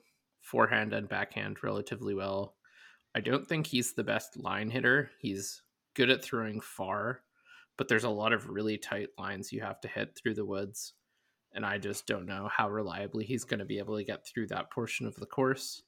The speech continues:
And then the open holes is where the O B comes into play, and I'm, I'm worried he might try to do a lot on those holes and find the O B.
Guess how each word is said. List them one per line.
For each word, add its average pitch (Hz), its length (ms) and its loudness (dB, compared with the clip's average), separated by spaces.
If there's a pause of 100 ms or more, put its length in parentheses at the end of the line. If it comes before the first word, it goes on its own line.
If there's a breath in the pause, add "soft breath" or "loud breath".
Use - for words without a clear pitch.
(720 soft breath)
And 117 160 6
then 110 460 4
the 110 140 2
open 120 240 4
holes 113 320 4
is 113 160 -4
where 104 120 0
the 92 200 -4
O 90 40 -4
B 120 200 4
comes 120 300 2
into 120 180 0
play, 113 300 4
and 110 120 0
I'm, 101 320 -4 (220)
I'm 107 160 0
worried 104 260 -2
he 110 140 0
might 101 200 -2
try 101 240 2
to 101 140 -2
do 107 160 -2
a - 40 -4
lot 98 260 -2
on 98 160 -6
those 98 240 -6
holes 101 380 -6
and 95 120 -8
find 98 260 -4
the 95 180 -6
O 98 80 -4
B. 117 380 2